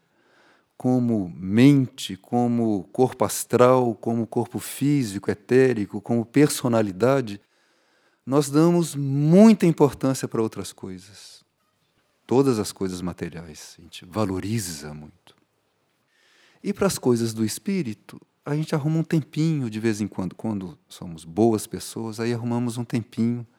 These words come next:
para as coisas do espírito. Desde que não nos tire da rotina, não? Aí sim, enquanto não nos incomoda,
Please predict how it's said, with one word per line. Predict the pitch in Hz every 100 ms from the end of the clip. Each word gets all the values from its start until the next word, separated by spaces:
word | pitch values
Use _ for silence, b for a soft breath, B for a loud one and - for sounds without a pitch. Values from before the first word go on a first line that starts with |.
| _ _ _ _
para | 104
as | 98
coisas | - 101 101
do | 104
espírito. | 110 - - 85 85 85 - _ _ _ _ _ _ _ _ _
Desde | 95 92 120 151 165 151 131 127
que | - - 117 135 135 _ _ _ -
não | 87 90 104
nos | 107 -
tire | - 120 139 151 156 147 - _ _ -
da | 101
rotina, | 107 120 - 87 80 67 71
não? | 82 104 120 127 135
Aí | 101 90 110
sim, | 135 -
enquanto | 87 92 - 131 135 135
não | 123
nos | 123 113
incomoda, | 123 - 127 113 135 156 170